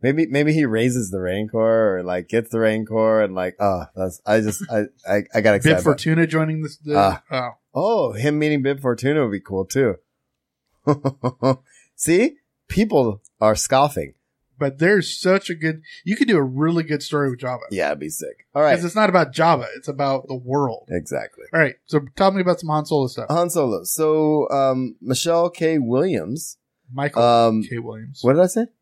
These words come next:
Speaker 2: Michelle.
Speaker 1: Huh? Michael. Michael K. Williams is out of the Han Solo movie. And again, the Han Solo movie is in a little bit of turmoil right now.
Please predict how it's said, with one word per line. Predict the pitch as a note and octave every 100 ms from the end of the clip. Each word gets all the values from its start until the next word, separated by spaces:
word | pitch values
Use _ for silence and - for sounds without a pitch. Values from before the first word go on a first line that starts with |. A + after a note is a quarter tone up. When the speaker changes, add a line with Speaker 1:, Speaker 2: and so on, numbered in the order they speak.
| _
Speaker 2:
Michelle. | F#3 - A2+ C3 _ _ D#3
Speaker 1:
Huh? | F#3 - _
Michael. | F#2 F#2 G#2+ - _ _
Michael | - D3 F#3+
K. | E3+ F3
Williams | E3 E3+ E3+ C3+
is | A2 -
out | C3+ C#3 - - - _ _
of | A#2+ A#2 A2
the | A#2
Han | A#2 A2
Solo | A2 G#2+ G2
movie. | F#2 E2 E2+
And | A#2
again, | B2 C3+ D3 D3
the | C3
Han | C#3+ C#3+
Solo | D3+ C#3
movie | C3+ C3
is | B2+ A#2
in | A2 A2 G#2+
a | G#2+
little | A2 A2+
bit | G#2+ G2+
of | G2+ G2+ F#2
turmoil | - E3 E3+ E3+
right | E3 D#3
now. | D#3 D3 D3 C#3+